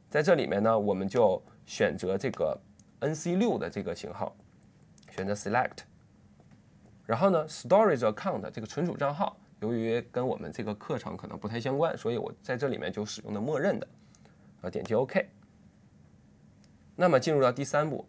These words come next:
第三步呢，其实它是展示了你前两步中设置的一些参数。如果你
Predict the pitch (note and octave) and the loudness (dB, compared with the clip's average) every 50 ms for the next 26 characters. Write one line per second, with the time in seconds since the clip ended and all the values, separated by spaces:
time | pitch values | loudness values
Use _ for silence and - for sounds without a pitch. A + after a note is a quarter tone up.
0 | - - - G#3 G#3+ G#3 A#3+ A#3+ C4 C4 C#4 B3 F#3+ C3+ A2 G#2 - - C#3 C3 | -16 -8 -2 0 2 2 4 4 4 4 2 2 4 2 2 0 0 -4 -6 -6
1 | C3+ B2+ - D#3 D#3+ D#3 - C3 G#2+ - G#2 D2 - - - - E3 E3 C3 G#2 | -4 -4 -2 -2 -2 -2 -2 -4 -2 0 -2 -2 -2 -6 -8 -4 -4 0 2 2
2 | F#2+ F2+ - - - - - - G2+ G2 F#2+ F#2+ - - G#2 A#2+ E3+ F3+ - - | 0 0 -2 -8 -20 -16 -10 -6 -4 -4 -4 -6 -6 -4 -2 0 0 0 0 -2
3 | G2 A2 B2 A2+ G2 A2+ A2+ A2+ A#2 A#2+ - - - - - - G#3 F3+ C3+ A#2+ | -4 -4 -4 -4 -2 0 -2 -2 -2 -6 -12 -20 -18 -12 -4 0 2 2 2 2
4 | C#3+ C3+ A2+ A2+ A#2+ B2 C#3 C3+ - - D#3+ E3+ E3+ - D#3 - - _ _ _ | 0 0 0 0 0 -2 -4 -4 -4 -4 -4 -4 -2 -4 -6 -8 -10 _ _ _
5 | - _ - - C3+ E3 F3 E3+ B2+ A2+ A2 G2 G2 - | -20 _ -6 -2 0 4 4 4 4 4 4 2 0 -2